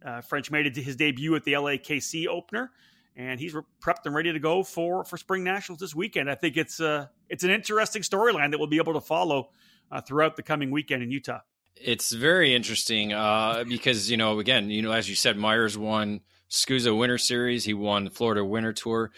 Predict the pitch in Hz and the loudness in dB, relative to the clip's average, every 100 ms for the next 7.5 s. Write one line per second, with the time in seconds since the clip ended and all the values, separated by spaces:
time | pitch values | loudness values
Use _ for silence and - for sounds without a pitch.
0 | - _ 123 160 180 123 117 117 113 120 | -20 _ 0 4 4 6 6 4 2 0
1 | - 120 113 127 107 107 147 - 110 107 | 0 0 0 0 -2 2 2 0 -2 -2
2 | - 107 - 120 107 101 117 113 117 110 | -4 -4 -4 -2 -4 -2 -4 0 0 0
3 | 101 107 - - 101 90 - 101 104 - | 0 2 2 2 -4 -4 -2 -2 -2 -8
4 | - - - 143 143 127 110 - 127 123 | -20 -20 -2 0 4 2 2 2 4 4
5 | 107 113 110 117 107 - 127 - 117 110 | 2 0 0 0 -4 2 2 2 -2 0
6 | 120 - 120 110 117 117 107 110 107 104 | 0 0 -2 0 2 2 2 0 -2 -2
7 | 117 - 113 107 107 | -2 -2 -2 -2 -4